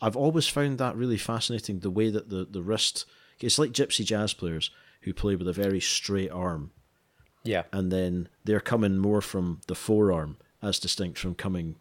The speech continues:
Speaker 1: from the wrist, like you would conventionally if you were playing, like, uh, electric.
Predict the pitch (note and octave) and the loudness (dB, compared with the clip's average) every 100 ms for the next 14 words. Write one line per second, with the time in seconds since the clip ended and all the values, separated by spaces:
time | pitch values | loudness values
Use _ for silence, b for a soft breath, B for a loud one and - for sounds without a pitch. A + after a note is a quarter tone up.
0 | _ - G2 E2+ E2 G2 - - E2+ - | _ -6 -2 -2 0 0 0 -2 -6 -6
1 | F2+ F2+ E2 - _ - F2+ F2+ E2+ - | -6 -6 -6 -10 _ -8 -4 -2 -4 -6
2 | D#2 D#2 - D#2 - E2+ D#2+ D2 D2 - | -8 -10 -10 -12 -10 -8 -8 -8 -12 -14
3 | - - C2+ D2+ C#2+ - G#2+ F2 F2+ - | -20 -18 -14 -12 -14 -14 -12 -10 -8 -10
4 | E2+ - | -12 -14